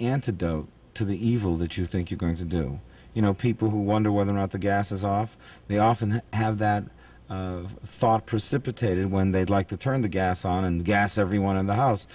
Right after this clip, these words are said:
And now they're afraid they might wish it and it will happen, or they might wish the plane to crash.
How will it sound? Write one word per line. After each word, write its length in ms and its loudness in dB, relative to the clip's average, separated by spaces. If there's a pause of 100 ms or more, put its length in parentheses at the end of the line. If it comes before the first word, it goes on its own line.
(180)
And 100 0
now 140 2
they're 140 2
afraid 280 0
they 120 0
might 260 0 (160)
wish 420 0
it 140 -6 (280)
and 140 -4
it 80 -6
will 160 -4
happen, 460 -4 (280)
or 200 -2
they 180 0
might 300 2
wish 380 0
the 140 -14
plane 380 -2
to 100 -6
crash. 480 -8